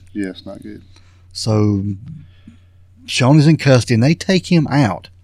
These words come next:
Speaker 1: Well, they give him a couple conditions too, right?
Speaker 2: Yeah,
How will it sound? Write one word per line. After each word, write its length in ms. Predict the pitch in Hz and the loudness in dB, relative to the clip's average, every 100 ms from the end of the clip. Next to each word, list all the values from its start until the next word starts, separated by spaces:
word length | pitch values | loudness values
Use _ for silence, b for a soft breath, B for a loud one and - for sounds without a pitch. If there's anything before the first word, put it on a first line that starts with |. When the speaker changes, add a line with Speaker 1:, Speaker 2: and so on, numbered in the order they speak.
| _ - - - - - - | _ -20 -20 -20 -20 -20 -12
Speaker 1:
Well, 260 | 110 120 113 | 0 2 2
they 120 | 139 | 0
give 180 | 151 131 | 0 0
him 180 | 131 101 | 0 0
a 100 | 92 | -2
couple 280 | 120 92 | -4 -6
conditions 440 | - 101 98 92 82 | -6 -4 -4 -4 -8
too, 220 | 151 101 | -4 -2
right? 200 | 90 107 | -2 -2
Speaker 2:
Yeah, 320 | 135 143 101 | 2 4 4